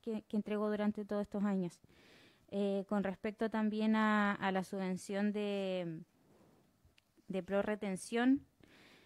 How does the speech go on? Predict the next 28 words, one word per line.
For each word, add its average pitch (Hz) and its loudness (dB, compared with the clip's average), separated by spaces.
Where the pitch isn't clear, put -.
eh, 185 2
la 202 4
verdad 202 2
que, 208 0
eh, 190 2
me 196 4
parece 190 0
fenomenal. 202 2
Van 208 2
a 202 2
ser 202 0
ciento 214 0
veintidós 208 2
alumnos 240 4
que 233 -2
van 220 4
a 220 2
ser 214 2
beneficiados 214 4
con 240 0
este 226 2
bono 233 6
que, 208 4
eh, 190 -2
se - -2
ocupa 214 0
para 202 2
vestimenta, 226 2